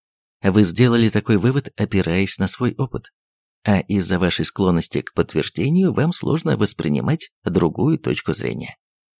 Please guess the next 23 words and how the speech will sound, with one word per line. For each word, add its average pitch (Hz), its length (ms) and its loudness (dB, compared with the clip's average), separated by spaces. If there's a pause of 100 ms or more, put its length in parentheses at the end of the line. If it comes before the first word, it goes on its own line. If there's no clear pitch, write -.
(400)
Ваша 98 320 2
теория 98 480 -2 (320)
"я 107 240 4
должен 104 320 4
скрывать 95 600 2
свои 78 320 0
страхи". - 540 -6 (540)
Моя 76 420 0
теория 143 520 -10 (480)
"скрывая 92 600 2
свои 71 280 -2
страхи, - 680 -4 (200)
вы 101 220 4
никогда 101 460 4
не 95 160 6
узнаете, 110 680 0
что - 240 -4
вы 151 160 0
не 131 240 2
одиноки 107 720 -4 (400)
и 104 120 6
что 110 240 2
это 104 380 2